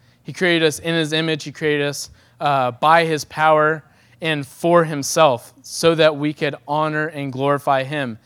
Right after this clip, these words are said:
And when we're gr-, brought into a place of maturity, that also leads us into a place of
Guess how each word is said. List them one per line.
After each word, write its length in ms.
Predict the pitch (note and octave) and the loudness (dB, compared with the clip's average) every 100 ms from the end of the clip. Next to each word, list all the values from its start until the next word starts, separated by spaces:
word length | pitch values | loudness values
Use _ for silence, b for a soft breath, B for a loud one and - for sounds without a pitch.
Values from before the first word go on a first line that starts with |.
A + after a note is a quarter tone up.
| b b b | b b b
And 180 | E3+ E3+ | 0 2
when 140 | E3+ | 2
we're 180 | D#3+ D#3 | 2 2
gr-, 160 | B2+ G3 | -2 -8
brought 360 | D#3 D#3+ F3 | 2 6 6
into 180 | F3+ E3+ | 4 0
a 60 | D3+ | 0
place 280 | D#3+ D#3 | 2 0
of 60 | D3 | -2
maturity, 560 | C3+ - D#3+ D#3 C#3 B2+ | -6 -2 2 2 2 0
that 180 | C3+ B2 | 0 4
also 420 | C#3 D3 - C3 | 4 4 0 -4
leads 300 | C3 C3 B2 | -2 -4 -2
us 200 | B2+ C#3 | -4 -6
into 280 | C3+ B2+ C3 | -8 -4 -6
a 60 | |
place 380 | B2 B2+ B2+ B2 | -4 -4 -4 -4
of 300 | B2 A2+ | -6 -6